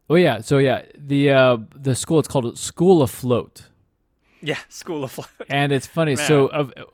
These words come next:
Speaker 1: when he, when he eventually gets to the port, you know, he does some really good driving around boxes and, and, and,
Speaker 2: Yeah.
Speaker 1: and pallets of wood and, and containers, and then he ends up, like, in parking the car, like, slamming it into a container and then quickly jumping out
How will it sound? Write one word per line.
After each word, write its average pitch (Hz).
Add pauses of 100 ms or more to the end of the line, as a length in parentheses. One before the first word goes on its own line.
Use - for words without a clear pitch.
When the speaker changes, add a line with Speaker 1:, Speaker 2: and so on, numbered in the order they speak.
(100)
Speaker 1:
when 156
he, 156
when 151
he 160
eventually 175
gets 170
to 190
the 170
port, 160
you 147
know, 135
he 127
does 143
some 143
really 143
good 131
driving 117
around 110
boxes 110
and, 92
and, 98
and, 92
Speaker 2:
Yeah. 107
Speaker 1:
and - (180)
pallets 123
of 107
wood 117
and, 101
and 92
containers, 117 (280)
and 147
then 156
he 160
ends 175
up, 175
like, 147 (320)
in 151
parking 175
the 156
car, 156
like, 123
slamming 147
it 131
into 127
a 123
container 117
and 101
then 110
quickly 135
jumping 110
out 98